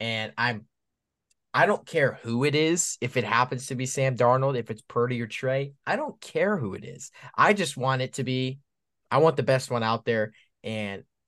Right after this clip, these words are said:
just to me, in my heart, I just feel bad for Trey Lance that he's never <laughs> gotten the, the right opportunity and he's only gotten mishandled. But, you know, it is what it is. He might need a fresh,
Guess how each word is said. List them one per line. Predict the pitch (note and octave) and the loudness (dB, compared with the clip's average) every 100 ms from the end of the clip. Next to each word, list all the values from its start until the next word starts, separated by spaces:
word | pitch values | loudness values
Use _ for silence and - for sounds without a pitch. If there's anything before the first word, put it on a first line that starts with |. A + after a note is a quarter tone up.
| - | -8
just | C#3+ C#3 - | -6 -6 -6
to | A#2+ | -4
me, | B2+ C3 B2+ - _ _ B2+ | -2 -2 -4 -8 _ _ -10
in | |
my | A2 | -8
heart, | G#2+ - A2+ A2 - - | -8 -2 0 0 -6 -6
I | G#2 | -6
just | B2 - | -6 -8
feel | A#2 | -8
bad | G#2+ G2 F#2+ | -2 0 0
for | - G#2 | -2 -10
Trey | G2 F#2 | -6 -6
Lance | F#2 F#2+ | -6 -8
that | G2 | -10
he's | G2 G#2 | -10 -8
never | G#2 A2 G#2+ A2 A2+ | -6 -2 -2 -2 -4
<laughs> | |
gotten | - A#2+ G2+ G#2+ | 0 -2 -2 -6
the, | G2+ G#2 | -8 -6
the | G2+ | -6
right | G2 G2 | -2 0
opportunity | G2 G2+ F#2+ - G2 G2 G2 | 0 -2 -8 -6 -6 -4 -6
and | F#2+ | -8
he's | F#2 G2 | -10 -8
only | G#2 G2+ | -8 -8
gotten | F#2 F2+ F2+ | -8 -10 -10
mishandled. | F#2+ - F#2 F#2+ F#2 F2+ - | -14 -14 -12 -12 -10 -12 -8
But, | F#2 F2 _ _ _ _ _ _ _ _ | -8 -8 _ _ _ _ _ _ _ _
you | G2+ | -10
know, | G2 G#2 | -6 -4
it | A#2 | -4
is | A2 | -4
what | A2 G2+ | -6 -6
it | |
is. | G2+ G2 | -6 -6
He | A2 G#2+ | -6 -2
might | A2+ A2 | -2 -2
need | A2+ G#2 | -4 -4
a | |
fresh, | G2+ A2 G#2 - - | -2 -2 -2 -4 -14